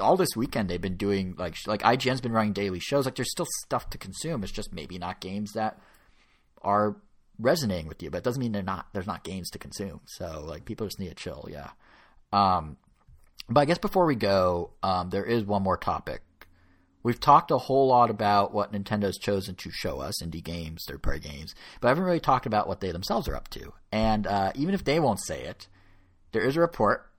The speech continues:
from a very reliable journalist at Bloomberg that will say it, which is the long-rumored Switch hardware revision, the Pro, if you will, is coming next year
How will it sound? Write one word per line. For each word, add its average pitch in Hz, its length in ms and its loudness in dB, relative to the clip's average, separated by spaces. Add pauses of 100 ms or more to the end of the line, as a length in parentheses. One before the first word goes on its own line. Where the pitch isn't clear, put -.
(100)
from 113 220 -2
a 104 40 0
very 101 200 2
reliable 131 360 4
journalist 98 400 -2
at - 160 -6
Bloomberg 92 380 -4
that 107 160 0
will 190 140 4
say 80 220 -4
it, 110 160 -2
which 98 200 -2
is 104 240 2
the 110 160 2
long-rumored 113 680 2
Switch - 280 -2
hardware 87 380 0
revision, 80 520 -6 (260)
the 98 100 -2
Pro, 101 400 6
if - 140 -6
you 82 120 -6
will, 80 340 -6 (540)
is 101 160 0
coming 101 380 -2 (300)
next 95 380 -4
year - 280 -6